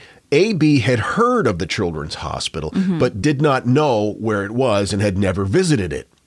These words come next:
Speaker 1: Her children were well, so she had no reason to worry about them. This made it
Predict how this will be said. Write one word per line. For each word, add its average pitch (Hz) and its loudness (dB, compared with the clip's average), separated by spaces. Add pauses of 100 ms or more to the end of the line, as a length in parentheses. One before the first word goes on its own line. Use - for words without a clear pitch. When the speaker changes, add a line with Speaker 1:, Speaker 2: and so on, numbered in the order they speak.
(160)
Speaker 1:
Her 107 -2
children 123 2
were 98 0
well, 117 2
so 127 -2
she 117 0
had 110 0
no 127 2
reason 113 0
to 113 0
worry 113 2
about 76 -4
them. 76 -8
This 123 0
made 120 2
it 104 -2